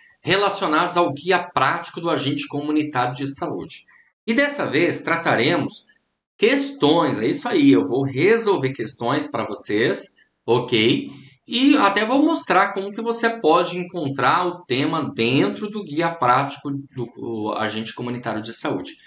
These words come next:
Então, eu separei dez questõezinhas aqui pra vocês. Bora lá? Então, vamos lá, acompanha aí comigo. Deixa eu colocar aqui o slide cheio pra ficar mais fácil pra você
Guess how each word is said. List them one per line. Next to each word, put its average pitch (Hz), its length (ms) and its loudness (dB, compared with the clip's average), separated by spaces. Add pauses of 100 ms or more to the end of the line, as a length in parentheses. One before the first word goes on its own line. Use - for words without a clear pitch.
(120)
Então, 143 140 -4
eu 165 80 -2
separei 151 600 0
dez - 400 2
questõezinhas 139 960 -4
aqui 131 380 -6 (480)
pra 123 220 4
vocês. - 680 -4
Bora 143 320 2
lá? 190 440 0 (160)
Então, 127 440 2
vamos 147 240 2
lá, 107 140 2
acompanha 110 520 -2
aí 127 220 0
comigo. 170 800 2 (360)
Deixa - 280 -8
eu - 20 -18
colocar 107 400 -2
aqui 101 260 -4
o 104 380 -2
slide 104 480 -4
cheio 135 500 2 (400)
pra 110 160 0
ficar 110 240 -2
mais 107 300 0
fácil 101 380 -4
pra 110 120 -4
você 113 560 -2